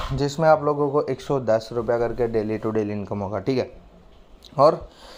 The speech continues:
जो भी एक सौ दस रुपये डेली इनकम होगा, इसको भी आप लोग आराम से विथड्रॉल कर सकते हो, ठीक है। अब दूसरे प्लान की बात करता हूँ। दूसरा प्लान है इसमें अठारह सौ अस्सी रुपये वाला,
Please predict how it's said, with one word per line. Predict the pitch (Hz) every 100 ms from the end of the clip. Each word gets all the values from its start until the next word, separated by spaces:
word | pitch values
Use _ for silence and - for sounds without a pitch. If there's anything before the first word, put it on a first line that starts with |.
| - - 131
जो | 147
भी | 165 180
एक | 170
सौ | 175
दस | 156 147
रुपये | 147 151
डेली | 131 120
इनकम | 117 117 113
होगा, | 120 127 139
इसको | 117 - 123
भी | 120
आप | 113 101
लोग | 110 113 - -
आराम | 104 101 104
से | 95 107
विथड्रॉल | 101 - 127 165 - - - -
कर | 104 90
सकते | - - -
हो, | 127
ठीक | 147 147
है। | - - _ - - - - - - - - - - - 123
अब |
दूसरे | 127 135 151
प्लान | 151 143 143
की |
बात | 139 131
करता | - 120 123
हूँ। | 123
दूसरा | 131 151
प्लान | 143 135 135
है | 135
इसमें | 131 131
अठारह | 113 131 120
सौ | -
अस्सी | 110 - 120
रुपये | 113 110
वाला, | 101 101